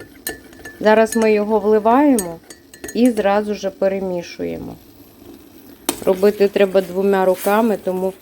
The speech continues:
я спочатку перемішаю, щоб вам показати, вливаю його і перемішую,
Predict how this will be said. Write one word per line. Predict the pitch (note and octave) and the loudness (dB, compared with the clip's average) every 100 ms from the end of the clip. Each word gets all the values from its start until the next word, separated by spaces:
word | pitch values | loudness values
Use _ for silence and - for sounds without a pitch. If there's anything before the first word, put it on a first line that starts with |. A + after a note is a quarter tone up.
| - - - | -20 -18 -4
я | F#3+ | -4
спочатку | F#3+ - G3 G3 F#3+ - G3 | -4 -4 -2 2 0 0 -4
перемішаю, | F#3+ G#3 G3+ G3 F#3 F#3 - F3+ E3+ E3+ F#3 G#3+ | 0 2 4 2 0 -4 -6 -4 -4 -2 -2 -4
щоб | - G3+ | -6 -6
вам | A3 A3 | -2 -2
показати, | A3+ A3 A3 G#3+ G#3 G#3+ G#3+ - A3 G#3+ - - - - - - - | -4 -4 -2 -2 -2 -2 -2 -4 -4 -6 -18 -20 -20 -20 -20 -20 -6
вливаю | G3+ A3 A#3 F#3 F#3 E3+ F3 F3+ G3+ | 2 4 2 0 -2 -2 -4 -2 0
його | G3+ A3 A3 A#3 B3 C4 - _ _ _ _ _ _ _ _ _ _ - | 0 0 0 0 2 0 -6 _ _ _ _ _ _ _ _ _ _ 0
і | A3 | 0
перемішую, | - A3 G3+ G3 G3 G#3 G3+ F#3+ F#3+ F#3 | 2 2 4 2 2 0 -2 -6 -6 -6